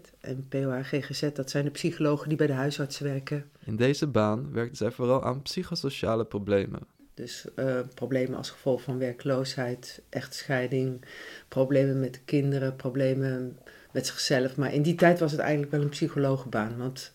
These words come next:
Speaker 1: we hadden uitgebreide tijd om op de problemen in te gaan en naar oorzaken en achtergronden te zoeken.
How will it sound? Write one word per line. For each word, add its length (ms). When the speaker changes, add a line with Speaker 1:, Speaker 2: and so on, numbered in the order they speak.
Speaker 1:
we 120
hadden 320
uitgebreide 580
tijd 400
om 160
op 160
de 80
problemen 520
in 140
te 80
gaan 280
en 140
naar 220
oorzaken 580
en 160
achtergronden 580
te 120
zoeken. 320